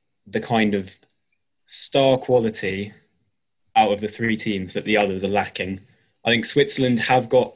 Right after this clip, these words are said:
a few players who kind of stand out from their crowd. You,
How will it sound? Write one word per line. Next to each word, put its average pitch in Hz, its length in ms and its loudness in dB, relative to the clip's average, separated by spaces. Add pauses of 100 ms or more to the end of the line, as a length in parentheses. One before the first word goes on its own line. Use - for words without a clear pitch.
a 117 60 -4
few 110 640 4 (760)
players 110 420 4
who 107 240 2
kind 104 160 -2
of 101 60 -6
stand 113 360 2
out 107 220 4
from 104 80 -2
their 98 140 2
crowd. 95 300 0
You, 95 220 -8